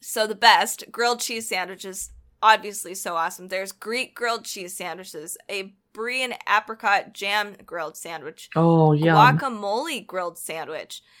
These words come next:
Speaker 2: That
Speaker 1: a
Speaker 2: sounds messy.
Speaker 1: Uh, yeah, it does, but I'm like, "What? I never thought of doing that. That sounds awesome."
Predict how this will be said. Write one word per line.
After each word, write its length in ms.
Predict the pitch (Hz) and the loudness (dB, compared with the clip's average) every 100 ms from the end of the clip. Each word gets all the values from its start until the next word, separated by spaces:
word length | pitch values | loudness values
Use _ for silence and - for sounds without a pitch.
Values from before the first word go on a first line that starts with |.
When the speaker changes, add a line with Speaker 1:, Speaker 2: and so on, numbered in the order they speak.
| _ _ - | _ _ 2
Speaker 2:
That 140 | 214 320 | 6 8
Speaker 1:
a 20 | |
Speaker 2:
sounds 300 | 427 415 240 | 10 10 10
messy. 520 | 196 175 175 208 226 302 - - | 10 10 10 8 6 4 -2 -4
Speaker 1:
Uh, 40 | 262 | -4
yeah, 220 | 254 269 | -2 -2
it 100 | 247 | 8
does, 460 | 453 381 254 208 | 10 10 8 2
but 140 | - 262 | -2 -2
I'm 120 | 262 | 0
like, 180 | 269 240 | -2 -4
"What? 520 | 220 254 370 415 392 _ - | -8 -10 -8 -10 -12 _ -16
I 200 | - 269 | -14 -12
never 400 | 233 285 330 349 | -8 -6 -4 -6
thought 300 | - 330 359 | -4 -2 -2
of 100 | 269 | -4
doing 260 | 277 349 302 | -12 -10 -6
that. 140 | 214 | -6
That 100 | 196 | -6
sounds 240 | 214 240 233 - | -10 -12 -12 -2
awesome." 540 | 254 320 - 196 170 | 0 0 -2 -6 -6